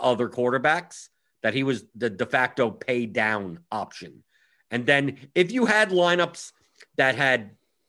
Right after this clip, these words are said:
if you played Diggs over Ridley, okay. I don't, I don't, I don't see anything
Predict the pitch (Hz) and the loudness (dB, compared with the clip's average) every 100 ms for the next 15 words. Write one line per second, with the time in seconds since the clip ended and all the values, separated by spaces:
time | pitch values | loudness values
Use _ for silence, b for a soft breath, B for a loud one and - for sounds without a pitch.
0 | _ - 131 135 143 123 98 87 139 156 | _ -10 -8 0 0 0 -4 2 2 2
1 | 165 147 - - 131 139 156 147 165 170 | -4 -12 -10 2 4 4 2 4 2 2
2 | 180 196 - _ _ - 311 330 208 135 | -2 -2 -10 _ _ -10 -8 -6 -4 -4
3 | - _ _ _ 147 156 147 _ _ _ | -6 _ _ _ -4 -4 -4 _ _ _
4 | 151 175 175 180 175 175 151 143 135 120 | -2 -2 0 0 2 0 0 0 -4 -4